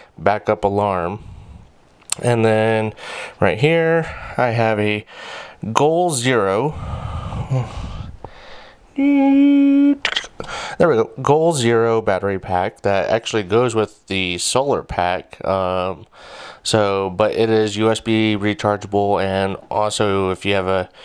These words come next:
U S B to wall outlet, it does support recharge through there, but obviously works better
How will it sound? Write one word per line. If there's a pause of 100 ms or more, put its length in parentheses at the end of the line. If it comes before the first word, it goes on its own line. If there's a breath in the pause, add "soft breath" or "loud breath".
(180 loud breath)
U
S
B
to
wall
outlet,
it
does
support
recharge
through
there,
but
obviously
works
better